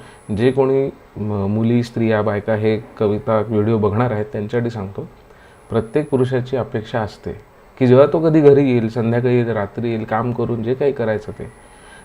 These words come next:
तेव्हा किमान एकदा तरी त्याच्याकडे बघून छोटंसं चेहऱ्यावर का होईना स्मित असावं आणि थोडीशी का होईना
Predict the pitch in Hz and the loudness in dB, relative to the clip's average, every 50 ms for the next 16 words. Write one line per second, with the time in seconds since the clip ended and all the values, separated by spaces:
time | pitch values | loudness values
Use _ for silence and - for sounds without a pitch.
0 | - - - 120 120 131 151 165 - - 165 175 190 214 220 226 208 156 143 127 | -10 -2 0 2 2 2 2 0 -2 -2 0 2 2 4 4 2 2 0 -2 -2
1 | 127 127 156 175 - 135 127 127 120 - 123 113 131 127 123 127 127 123 123 123 | 0 2 2 2 4 2 2 2 0 -2 -2 -2 -2 0 0 2 2 4 4 4
2 | 117 120 127 117 101 95 - - - - - - - - - - - - - - | 2 2 2 0 0 -2 -6 -12 -20 -20 -20 -20 -20 -20 -20 -20 -20 -20 -20 -20
3 | - - - - - - - - - - - - - - 156 170 - - 202 202 | -20 -20 -20 -20 -20 -20 -20 -20 -20 -20 -20 -8 -2 0 0 2 2 2 0 0
4 | - - 185 175 170 - - 135 127 123 131 131 135 143 135 - - 135 123 123 | 0 0 0 0 0 -2 0 0 2 4 6 6 6 6 4 4 2 2 4 4
5 | 127 123 127 127 - - 110 104 - 123 101 87 - - - 113 101 92 87 107 | 2 2 0 -2 -4 -4 -6 -4 -4 -4 -4 -4 -6 -4 -2 -2 -2 -2 -4 -8
6 | - - - - - - - - - - - - - - - - - - - - | -12 -20 -20 -20 -20 -20 -20 -20 -20 -20 -20 -20 -20 -20 -20 -20 -20 -20 -20 -20
7 | - - - - 117 156 165 - - - 190 185 175 233 220 - 226 214 214 196 | -20 -10 -4 -2 -2 -2 -2 -2 -2 0 2 2 2 2 0 -2 -4 -2 0 2
8 | 175 156 131 135 131 123 113 101 90 87 | 2 4 4 4 4 2 2 -2 -4 -6